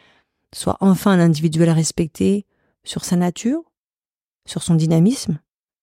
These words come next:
sur sa spiritualité, sur sa force et sur son potentiel d'être, euh, ok aussi toute seule. Tu vois ce que je veux dire ?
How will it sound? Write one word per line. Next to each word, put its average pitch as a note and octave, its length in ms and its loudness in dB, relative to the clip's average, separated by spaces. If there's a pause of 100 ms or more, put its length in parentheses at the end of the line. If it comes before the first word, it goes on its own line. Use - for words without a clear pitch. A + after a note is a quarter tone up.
(240)
sur - 160 -16
sa D#3 140 -8
spiritualité, E3 920 -4 (180)
sur - 200 -14
sa - 160 -6
force - 580 -6 (480)
et F#3 80 -6
sur - 160 0
son - 160 -2
potentiel - 640 -2 (400)
d'être, - 460 -2
euh, D3 340 -2 (680)
ok G3+ 240 0 (100)
aussi D3 240 -4
toute - 180 -6
seule. - 120 -6 (260)
Tu - 80 -10
vois F3 100 0
ce E3+ 60 -8
que F3 60 -4
je E3 40 -4
veux E3 60 -4
dire ? D#3+ 100 -14